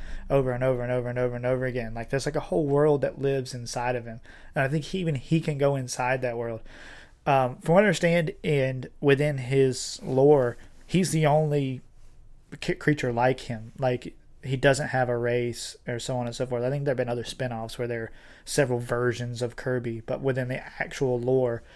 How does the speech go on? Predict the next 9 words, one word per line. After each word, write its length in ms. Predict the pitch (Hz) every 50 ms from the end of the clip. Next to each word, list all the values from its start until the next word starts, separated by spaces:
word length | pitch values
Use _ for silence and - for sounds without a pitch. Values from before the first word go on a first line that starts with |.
| - - -
I 40 | -
think 160 | - 151 127
he's 140 | 135 135 123
the 120 | 131 131 127
only 220 | 123 123 123 123
one. 340 | 120 127 131 127 117 117 - - - - - - - - -
And 100 | 143 131
he 80 | 131
doesn't 440 | 123 - 147 151 156 160 175 - -